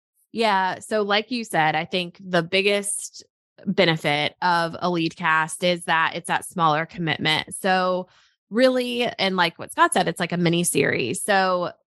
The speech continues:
I think of Leadcast as something, and, uh, you know, just kind of some examples of some different ones that I think that you can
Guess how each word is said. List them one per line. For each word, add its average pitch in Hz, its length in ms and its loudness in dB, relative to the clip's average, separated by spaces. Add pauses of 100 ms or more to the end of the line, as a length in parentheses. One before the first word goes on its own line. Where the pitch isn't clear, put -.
(240)
I 233 200 2
think 240 240 -4
of 202 80 -4
Leadcast 180 640 0
as 165 560 0
something, 175 560 0
and, 180 240 2
uh, - 100 -6
you 180 160 2
know, 160 140 4
just 180 160 -6
kind 185 160 2
of 170 120 0
some 175 200 -2
examples 156 720 -2
of - 120 2
some 170 220 -2
different 156 380 0
ones 160 460 -2
that 165 280 2
I 170 80 -2
think 170 280 -4
that - 180 2
you 160 140 -4
can 160 480 -6